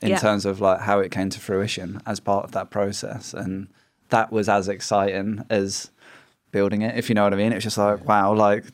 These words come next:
Speaker 1: that's cool." And kind of latch onto that, like, build more of that, and then feed that into our plans for, like, you know, the next set of features on
Speaker 2: And,
Speaker 1: mechanics
Speaker 2: and
Speaker 1: that we
Speaker 2: just as
Speaker 1: built.
Speaker 2: Joe said, like, the fact that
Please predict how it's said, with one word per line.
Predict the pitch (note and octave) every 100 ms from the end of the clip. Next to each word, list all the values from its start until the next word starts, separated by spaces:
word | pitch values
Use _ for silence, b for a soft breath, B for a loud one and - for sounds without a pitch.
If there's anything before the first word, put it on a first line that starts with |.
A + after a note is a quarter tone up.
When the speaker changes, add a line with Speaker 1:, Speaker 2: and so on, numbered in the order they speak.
| -
Speaker 1:
that's | A2+ G#2
cool." | - A#2+ G#2
And | G#2+ G#2
kind | G2 G2+
of |
latch | G#2+ G2+ G#2
onto | G2 G2
that, | G2 F#2 -
like, | - G2+ - - _ _ -
build | A2+ A2+
more | G#2+ G2+ G2
of | F#2+
that, | G2 F#2+ -
and | G#2
then | G2 G2
feed | G2+ G#2+ G2
that | G2+
into | G#2 G#2 G2+
our | F#2+
plans | G#2 G2+ G2+
for, | -
like, | G2 F#2+ - - _ -
you | G2
know, | D#2+ G#2 A#2+
the | G#2+
next | G2+ -
set | G2 -
of |
features | - G2 -
on | G#2
Speaker 2:
And, | C4 C#4+
Speaker 1:
mechanics | B3
Speaker 2:
and | A3+
Speaker 1:
that | C#4+
we |
Speaker 2:
just | A#3 G#3
as | G3+
Speaker 1:
built. | G3+
Speaker 2:
Joe | G3+ G#3+
said, | F#3+ F3
like, | D#3
the | -
fact | - F3+
that | E3+ D#3+